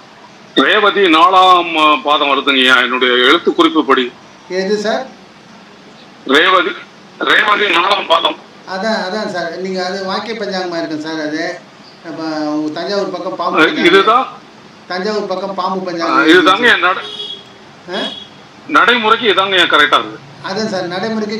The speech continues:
Speaker 2: க-, கரெக்டா தப்பு அதெல்லாம் எனக்கு தெரியாது. நானும் முழுக்க
Speaker 1: சரிங்க.
Speaker 2: தெரிஞ்ச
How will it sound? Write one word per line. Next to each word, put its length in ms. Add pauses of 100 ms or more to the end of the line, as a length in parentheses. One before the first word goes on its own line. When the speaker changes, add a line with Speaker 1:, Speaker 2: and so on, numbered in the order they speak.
Speaker 2:
க-, 220
கரெக்டா 320 (220)
தப்பு 300
அதெல்லாம் 320
எனக்கு 180 (100)
தெரியாது. 360 (680)
நானும் 1040
முழுக்க 260
Speaker 1:
சரிங்க. 140
Speaker 2:
தெரிஞ்ச 260